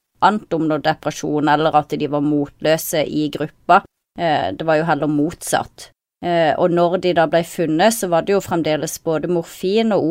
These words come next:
opium igjen i boksene. Eh, så mange tenker jo at hvis de da hadde valgt selvmord, så er det kanskje mer sannsynlig at de hadde tatt alle medisinene.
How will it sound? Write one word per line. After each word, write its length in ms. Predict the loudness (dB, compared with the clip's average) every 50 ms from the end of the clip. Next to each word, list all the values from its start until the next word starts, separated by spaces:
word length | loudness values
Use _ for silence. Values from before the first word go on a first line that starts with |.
| -2 -4
opium 340 | -4 -2 0 0 2 2 2
igjen 280 | 2 2 2 2 0
i 60 | -2 -2
boksene. 720 | -4 -6 -6 -6 -8 -8 0 2 2 2 2 0 -2 -4 -8 _ _ _ _ _ _ _ -8
Eh, 280 | -4 -4 -2 -2 -4 -6
så 340 | -8 -10 -10 -6 -4 -2
mange 260 | 0 2 2 2 0 0
tenker 360 | 0 0 -2 -2 -2 0 2
jo 60 | 2
at 140 | 2 2 0
hvis 260 | -6 -6 -6 -6 -8 -8
de 100 | -6 -4
da 140 | -2 -2 -2
hadde 220 | -2 -4 -4 -2
valgt 400 | 0 0 0 -2 -4 -10 -18 -20 _ -18
selvmord, 640 | -14 -4 -2 0 0 0 0 0 0 0 -2 -2
så 140 | -2 -2 -2
er 40 | -2
det 80 | -2 -4
kanskje 260 | -6 -6 -4 -4 -2
mer 240 | 0 2 2 2 2
sannsynlig 640 | 0 -2 -6 -6 -4 -4 -4 -2 -2 0 0 2 2
at 120 | 0 0 -2
de 200 | -4 -6 -6 -6 _ _ _ _ _ _ -12
hadde 300 | -10 -4 -2 -2 -2 -2 -2
tatt 240 | -2 -2 -2 -2 -2 -2
alle 240 | 0 0 2 0 2
medisinene. 680 | 2 2 0 0 -4 -6 -4 -4 -2 0 0 -2 -2